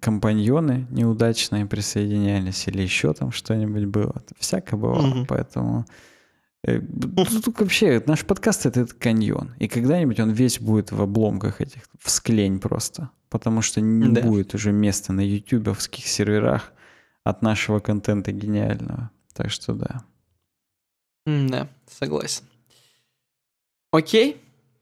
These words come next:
Speaker 2: Чё,
Speaker 1: Ну,
Speaker 2: чуваки?
Speaker 1: да, я думаю, вздрогнем. <laughs> Это
Speaker 2: Уф.
Speaker 1: я щас вздрогнул,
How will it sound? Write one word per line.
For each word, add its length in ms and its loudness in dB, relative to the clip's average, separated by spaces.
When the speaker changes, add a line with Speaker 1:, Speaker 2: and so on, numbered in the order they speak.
Speaker 2:
Чё, 200 6
Speaker 1:
Ну, 60 6
Speaker 2:
чуваки? 380 0
Speaker 1:
да, 420 -2
я 260 0
думаю, 460 2
вздрогнем. 840 2
<laughs> 1120 -12
Это 160 4
Speaker 2:
Уф. 80 8
Speaker 1:
я 140 6
щас 200 0
вздрогнул, 720 2